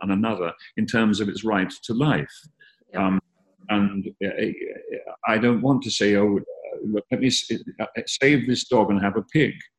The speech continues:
Speaker 1: you know, because pigs are wonderful. All anim-, all animals are
Speaker 2: All
Speaker 1: wonderful.
Speaker 2: animals are wonderful. When I started the foundation, it was because Rose, my dog from Puerto Rico, had passed away. My dog that I had smuggled from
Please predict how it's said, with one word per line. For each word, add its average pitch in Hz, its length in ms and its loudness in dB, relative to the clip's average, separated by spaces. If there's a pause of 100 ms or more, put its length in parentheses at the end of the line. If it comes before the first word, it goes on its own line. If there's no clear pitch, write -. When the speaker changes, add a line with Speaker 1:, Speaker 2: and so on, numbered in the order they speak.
(420)
Speaker 1:
you 110 100 0
know, 90 160 0
because 107 720 -4 (720)
pigs 147 240 2
are 107 60 2
wonderful. 82 420 -2
All 185 260 8
anim-, 113 300 4
all 202 360 4
animals 92 640 -6
are - 100 -4
Speaker 2:
All 202 80 0
Speaker 1:
wonderful. 190 220 0
Speaker 2:
animals 185 340 -2
are 175 40 -2
wonderful. 170 580 -4 (280)
When 202 200 -2
I 214 120 2
started 196 480 -6
the 175 100 -4
foundation, 180 760 0
it 170 140 -2
was 180 160 -4
because 185 520 -2 (300)
Rose, 185 500 4
my 180 180 4
dog 175 340 6
from 180 220 0
Puerto 180 300 -6
Rico, 175 400 2
had 175 220 -2
passed 180 320 0
away. 175 480 0 (160)
My 185 100 -12
dog 180 280 -2
that 180 120 6
I 180 140 0
had 180 180 -4 (280)
smuggled 175 760 2
from 170 320 0